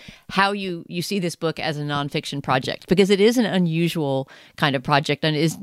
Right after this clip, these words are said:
certainly not an exhaustive history of that piece of technology that you just described the initial design of. I mean, you do definitely kick off with some history, but then what in the subtitle is called The Mystery of the Bicycle, sort of a more reflective, essayistic,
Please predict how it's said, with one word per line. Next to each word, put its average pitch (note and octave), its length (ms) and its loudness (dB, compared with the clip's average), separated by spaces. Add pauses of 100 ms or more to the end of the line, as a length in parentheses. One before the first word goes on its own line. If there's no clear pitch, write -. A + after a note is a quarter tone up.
certainly G#3 340 2
not E3+ 220 4
an D#3 80 -4
exhaustive D#3 580 0
history D#3 400 0
of C3 220 2
that C#3 200 2
piece D#3+ 220 -4
of C#3 80 -6
technology D3 580 2
that B2 140 2
you C3+ 160 2
just C3+ 240 2
described C3 500 0
the C#3+ 120 -2
initial C#3 280 0
design C#3 400 0
of. F3+ 220 4
I A3 40 6
mean, E3+ 180 4
you D#3+ 120 2
do E3 380 6 (300)
definitely D#3 400 2
kick D#3 240 -2
off D3+ 200 2
with D3 140 -2
some D3 440 0 (280)
history, C4 640 2 (260)
but F#3+ 420 2
then G#3+ 240 4
what F3 200 6
in F3+ 80 -4
the E3+ 80 -2
subtitle E3+ 440 0
is D3+ 100 -4
called D3 240 2
The D#3 100 0
Mystery G#3 480 4
of D#3 80 0
the D#3+ 80 0
Bicycle, C#3+ 560 -2
sort E3+ 220 0
of D#3+ 120 -4
a - 120 -2
more E3+ 260 6
reflective, D#3 640 2
essayistic, D#3 920 2